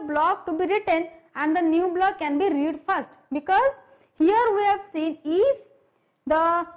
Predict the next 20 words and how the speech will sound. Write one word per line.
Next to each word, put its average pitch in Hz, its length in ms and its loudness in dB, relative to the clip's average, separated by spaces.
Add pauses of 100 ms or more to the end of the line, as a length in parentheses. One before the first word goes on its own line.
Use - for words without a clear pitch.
write 294 440 2
request 466 460 0
has 392 220 -2
to 453 180 0
be 440 80 2
complete 359 500 -4
before 311 460 -2
the 523 680 -6
read 381 180 2
request, 302 560 0 (320)
then 330 540 0
at 302 340 -4
that 370 320 -2
point 415 240 -2
of 392 240 -4
time 262 300 -2 (1000)
the 294 140 4
write 311 380 2
buffer 453 540 0
holds 370 440 2